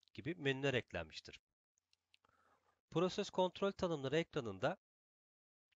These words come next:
proses kontrol girişinin yapılacağı işlemlerle ilgili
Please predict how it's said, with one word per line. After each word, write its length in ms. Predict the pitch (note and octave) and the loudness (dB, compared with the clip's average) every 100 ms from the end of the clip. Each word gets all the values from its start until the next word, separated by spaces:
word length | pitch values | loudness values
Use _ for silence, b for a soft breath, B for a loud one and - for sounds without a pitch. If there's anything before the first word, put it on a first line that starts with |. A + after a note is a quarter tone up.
| _ _ | _ _
proses 400 | - C3+ D3 E3+ | -4 -2 0 -4
kontrol 460 | - C#3+ C3+ D3+ D3+ | 0 -2 0 0 0
girişinin 420 | C3+ A#2 - G#2+ | -2 -6 -8 -6
yapılacağı 800 | G#2 A#2 C3 G#2 E2+ E2+ C3 F#3+ _ _ _ _ _ _ _ _ _ | -4 -2 -2 -2 -2 2 2 0 _ _ _ _ _ _ _ _ _
işlemlerle 720 | C3+ - C#3 C3+ D3+ D3+ A#2+ G2 | -10 0 2 4 6 6 4 0
ilgili 340 | F#2 F#2+ | -2 -2